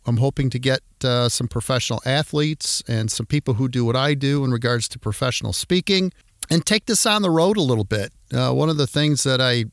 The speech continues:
have learned over time is th-, with this explosion of podcasts is there are actual podcast studios, and there's one in just about every major city. So as I travel around doing my, uh, speaking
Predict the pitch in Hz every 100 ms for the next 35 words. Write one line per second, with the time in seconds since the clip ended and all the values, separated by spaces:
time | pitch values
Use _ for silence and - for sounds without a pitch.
0 | _ _ - 143 123 127 185 180 131 117
1 | 110 - 117 110 131 127 107 - - -
2 | - - 143 131 135 - 123 - 131 131
3 | 151 117 95 - 151 220 - 92 87 101
4 | 123 104 131 131 123 123 131 - 110 107
5 | _ - 131 160 - - 90 - 107 95
6 | 95 101 113 - - - - - 160 175
7 | 151 143 226 202 131 139 143 139 131 147
8 | 147 135 139 120 - - 175 104 90 -
9 | 135 120 117 117 - - - 127 139 147
10 | - 156 151 131 131 143 147 127 131 127
11 | 120 123 123 120 113 110 107 101 - -
12 | - - - - 151 - 151 143 147